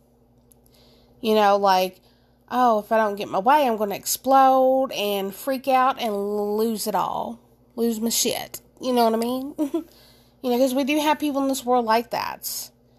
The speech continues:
I've came across the counter myself. Um, and I'll get to that, actually, if you want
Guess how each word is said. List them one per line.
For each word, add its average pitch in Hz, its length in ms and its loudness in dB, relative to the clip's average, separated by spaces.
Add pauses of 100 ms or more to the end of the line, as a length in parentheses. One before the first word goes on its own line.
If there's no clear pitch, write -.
(800)
I've 214 200 0
came 214 220 0
across 208 480 0
the 202 80 -6
counter 202 440 0
myself. 220 840 -2 (460)
Um, 208 320 2 (840)
and 233 120 0
I'll 240 140 4
get 381 240 -4
to 320 120 -6
that, 180 180 0
actually, 180 560 -4
if 185 100 -4
you 202 60 -6
want 185 100 -2